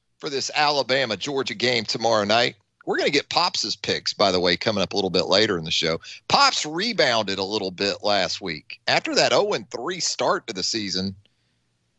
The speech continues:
he goes two and one a week ago on his picks. So we've got some more picks lined up for him as well. But as far as some predictions for Alabama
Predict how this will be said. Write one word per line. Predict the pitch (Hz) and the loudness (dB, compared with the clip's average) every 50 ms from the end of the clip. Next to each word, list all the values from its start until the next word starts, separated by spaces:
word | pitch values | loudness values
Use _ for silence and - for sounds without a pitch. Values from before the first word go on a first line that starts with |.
| _ _ _ _ | _ _ _ _
he | - 165 180 | 2 2 4
goes | 160 175 170 160 160 156 147 127 - | 6 6 6 6 4 2 0 -6 -8
two | - - 226 240 226 196 | -8 -6 -6 -4 -4 -4
and | 175 151 147 143 | -4 -6 -6 -4
one | 160 175 165 143 113 92 85 78 - _ _ _ _ _ - 110 | -2 0 0 0 0 -2 -6 -12 -20 _ _ _ _ _ -10 -8
a | |
week | 101 107 107 95 - | -4 -2 -2 -2 -2
ago | 98 87 87 85 80 78 | -2 0 2 2 2 2
on | 80 80 | 0 -2
his | 78 - - | -2 -4 -6
picks. | - - 85 64 - - - - | -2 -2 -4 -4 -4 -2 0 0
So | 107 92 | 2 2
we've | 110 131 123 | 2 2 4
got | 131 120 110 | 4 4 4
some | - - 101 | 4 0 0
more | 95 107 117 113 | 0 0 0 0
picks | - - 101 92 - - - | 0 2 0 0 0 0 2
lined | 98 95 95 95 95 | 2 2 2 2 2
up | 92 95 - | 2 0 0
for | - - 92 90 | -2 -6 -4 0
him | 104 104 104 98 92 90 - _ _ - - - - _ _ _ _ _ _ - | 0 2 2 0 0 -4 -8 _ _ -16 -16 -16 -16 _ _ _ _ _ _ 2
as | 127 131 127 117 - | 4 4 4 4 2
well. | 120 135 143 135 120 117 104 | 0 0 0 2 2 0 -2
But | 98 131 131 | -2 -2 -2
as | 131 127 - | -2 -4 -2
far | - 190 - 294 247 | 0 2 2 2 2
as | 190 160 - | 0 -2 -4
some | - 170 - | -6 -6 -8
predictions | - - 135 - - 190 190 185 - - 165 175 165 147 - | -6 -10 -10 -4 -2 -4 -4 -2 -4 -6 -6 -6 -6 -8 -8
for | - 143 127 - | -4 -4 -4 0
Alabama | - 147 170 175 175 160 151 - - 156 165 165 165 160 165 160 151 | 2 4 4 4 4 2 2 2 0 0 2 2 2 2 2 0 0